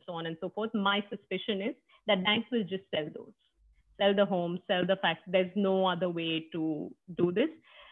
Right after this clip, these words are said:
The money that it will get by those sales will, of course, be much lower.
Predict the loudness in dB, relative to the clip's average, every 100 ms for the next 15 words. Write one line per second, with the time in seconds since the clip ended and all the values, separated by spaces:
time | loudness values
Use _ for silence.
0 | 2 4 6 6 6 4 4 2 4 4
1 | 4 2 2 2 4 4 2 0 -2 0
2 | 2 2 0 0 -2 2 2 2 0 0
3 | 0 0 -4 -4 0 4 4 4